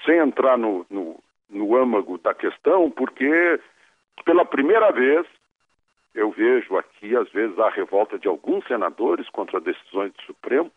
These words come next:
Dessa vez é a maioria dos oitenta e um senadores, né? A maioria, eh, se insurgindo, dizendo que essa primeira turma do Supremo,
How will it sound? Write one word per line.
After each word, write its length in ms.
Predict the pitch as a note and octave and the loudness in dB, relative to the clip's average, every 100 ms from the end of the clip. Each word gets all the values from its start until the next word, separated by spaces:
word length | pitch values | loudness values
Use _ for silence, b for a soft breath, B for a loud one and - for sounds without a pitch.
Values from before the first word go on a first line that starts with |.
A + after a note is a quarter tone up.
| b b b b - | b b b b 0
Dessa 340 | C#3+ - D3+ | 0 2 0
vez 380 | A#2+ B2+ E3+ D#3 G#3 G#3 - | 2 2 2 2 -2 -2 0
é 180 | D#3+ D3+ - _ | 0 0 -4 _
a 140 | C3+ C3 | -4 -4
maioria 920 | A2+ A#2 E3+ A3 G#3+ A#2+ D#3 F#3 - _ _ _ _ _ | -2 2 2 4 2 0 -4 -4 -8 _ _ _ _ _
dos 160 | B2 A#2 | -8 -2
oitenta 460 | B2 - C#3 C#3+ | -2 0 0 0
e 40 | C3 | 0
um 140 | C3+ | -2
senadores, 580 | - C3+ C#3 F2 D#2+ - _ _ _ - | -2 -2 -2 -4 -6 -10 _ _ _ -16
né? 140 | G#2 - _ _ _ | -16 -16 _ _ _
A 80 | - | -14
maioria, 840 | F2+ C3+ F3+ E3 A#2+ C#3 E3 D#3+ - _ _ - | -2 2 6 4 4 2 2 0 -6 _ _ -2
eh, 640 | A#2+ A#2+ A2+ G#2+ G2 G2+ G2 | 0 2 2 0 0 -4 -8
se 100 | - | -2
insurgindo, 800 | C3 D#3 - C3 G#2+ C3 F#3+ G#3 | 0 0 0 0 0 0 0 -4
dizendo 560 | G3+ A#2+ F#2+ B2+ C#3 C#3+ | -8 -6 -2 0 -2 -6
que 520 | - C3 B2 A#2+ G#2+ | -10 -8 -6 -4 -4
essa 300 | B2+ A#2 - | -2 0 -2
primeira 500 | A#2 - G#2 C#3 E3+ | -4 -6 0 2 2
turma 300 | C3+ C#3 B2 | 2 -2 -2
do 80 | A2 | -4
Supremo, 640 | - G2+ - G#2 C#3+ F3+ | -6 -10 -4 -2 -2 -4